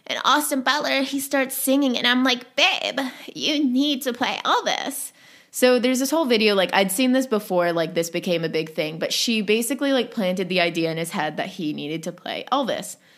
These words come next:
So flash forward a few years, he gets the part of Elvis, and this was a really highly sought after role. Like, this was one of those roles where, like, there was a lot of competition, and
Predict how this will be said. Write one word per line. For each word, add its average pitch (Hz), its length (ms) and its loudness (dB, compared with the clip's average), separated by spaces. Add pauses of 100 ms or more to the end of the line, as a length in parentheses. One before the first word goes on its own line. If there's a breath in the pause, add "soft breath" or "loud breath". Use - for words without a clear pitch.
(340 soft breath)
So 220 420 2
flash 226 280 0
forward 254 280 2
a 269 40 0
few 214 200 -2
years, 180 500 2 (880)
he 196 280 0
gets 202 260 0
the 220 100 0
part 202 220 4
of 196 80 0
Elvis, 165 560 0 (320 loud breath)
and 220 120 2
this 269 160 4
was 440 140 2
a 403 80 2
really 202 320 2
highly 175 460 0
sought 170 340 2
after 170 400 0
role. 160 320 -2
Like, 185 240 -2
this 196 180 -2
was 254 160 0
one 240 160 0
of 220 80 -2
those 208 200 -2
roles 175 320 0
where, 175 80 -2
like, 165 180 -4
there 170 60 -4
was 165 120 -6
a 165 40 -4
lot 208 240 2
of 247 60 -4
competition, 185 880 -2
and 160 340 -10